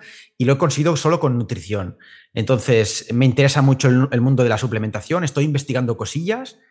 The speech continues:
mm, seguramente incorpore cosas en el futuro, pero actualmente estoy súper cómodo con mi nutrición, así muy carnívora y, y muy focus en la sal. Estoy con, mucho con la sal, investigando y probando, porque con la sal he, he visto unos, o sea,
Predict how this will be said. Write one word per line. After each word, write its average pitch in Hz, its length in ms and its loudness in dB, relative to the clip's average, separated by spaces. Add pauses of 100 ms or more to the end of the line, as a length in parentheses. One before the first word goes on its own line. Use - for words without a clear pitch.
(160)
mm, 120 440 -4 (120)
seguramente 156 480 2
incorpore 135 460 2
cosas 131 260 -4
en 123 80 -2
el 113 80 -4
futuro, 165 380 -4
pero 127 100 -2
actualmente 165 420 -4
estoy 151 240 -4
súper 117 300 -6
cómodo 147 320 -2
con 117 140 -4
mi 117 100 -4
nutrición, 131 600 -2 (460)
así 104 500 -2
muy 127 160 0
carnívora 175 580 -2 (260)
y, 120 440 -4
y 120 80 -4
muy 139 160 0
focus 143 460 -4
en 117 120 -6
la 90 80 -4
sal. 92 320 -4
Estoy 107 360 -4
con, 117 120 -6
mucho 131 260 0
con 127 140 -2
la 101 100 -2
sal, 170 500 -2
investigando 143 600 -2
y 202 60 0
probando, 139 560 -2 (300)
porque 117 200 -8
con 123 140 0
la 110 60 0
sal 147 340 -2
he, 110 220 -8
he 113 80 -4
visto 131 300 -4
unos, 120 320 -2 (340)
o - 40 -10
sea, 101 360 -4